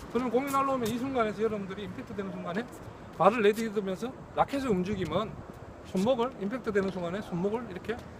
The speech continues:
사용해줘야 돼요. 이런 식으로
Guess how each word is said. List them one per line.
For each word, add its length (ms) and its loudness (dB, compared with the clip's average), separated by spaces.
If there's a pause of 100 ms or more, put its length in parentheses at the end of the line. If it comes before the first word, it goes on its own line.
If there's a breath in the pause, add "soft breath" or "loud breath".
(200)
사용해줘야 580 4
돼요. 160 -4 (1000)
이런 160 2
식으로 240 -4